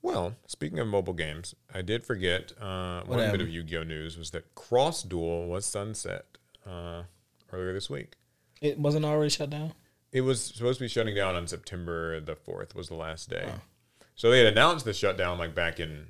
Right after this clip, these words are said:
Speaker 1: spring or something. But, um, yeah, so September fourth, or I guess morning of the fifth, people were logging in and seeing that, uh, yeah, like, a goodbye message. They made a little social media thing, like, "Thanks for playing.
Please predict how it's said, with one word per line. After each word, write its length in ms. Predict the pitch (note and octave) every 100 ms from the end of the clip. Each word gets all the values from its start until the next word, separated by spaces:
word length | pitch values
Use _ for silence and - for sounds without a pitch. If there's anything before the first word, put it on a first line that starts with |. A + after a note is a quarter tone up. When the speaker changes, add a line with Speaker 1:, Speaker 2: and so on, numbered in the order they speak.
| E2+ _ _ _
Speaker 1:
spring 400 | - - F2 F2
or 100 | E2
something. 440 | D#2+ D#2+ D#2 D#2 D2+ - _ _ -
But, 380 | D#2+ F2+ E2+ -
um, 400 | F2 E2+ D#2+ D#2+ - _ _ _ _ _ _
yeah, 340 | G#2 G#2+ F#2
so 240 | E2+ F2+ F2+
September 420 | F2+ D#2+ G2+ G2+
fourth, 380 | F#2+ G#2 A2 A2
or 140 | F2+ - _ -
I 60 | F#2
guess 160 | F2+
morning 300 | F2 F#2 G2
of 100 | F#2
the 60 | F2
fifth, 300 | - G2 -
people 220 | F#2 F2+
were 100 | E2+
logging 380 | E2 E2+ F#2 F2+
in 360 | F2+ G#2 C3 C3 _ _ _ _ _
and 460 | F#2+ F2+ F2 F2 E2+
seeing 540 | - A#2+ A#2 A#2 A2+
that, 440 | F2+ F2 F2 E2+ - _ -
uh, 420 | G2 G2+ G#2+ G#2
yeah, 180 | G#2+ B2
like, 140 | G#2 F2+
a 60 |
goodbye 380 | E2+ F2+ F#2 F#2+
message. 640 | F#2+ F#2 F#2 F#2 F#2 F#2 F2+
They 80 |
made 140 | E2+ E2+
a 40 |
little 160 | F2 F2
social 300 | F2+ F#2 F2+
media 320 | E2+ E2+ E2+
thing, 340 | - E2+ E2+
like, 160 | E2 D#2+
"Thanks 220 | D#2+ E2
for 120 | -
playing. 760 | - - B2 B2 A#2+ A#2+ A#2 A#2+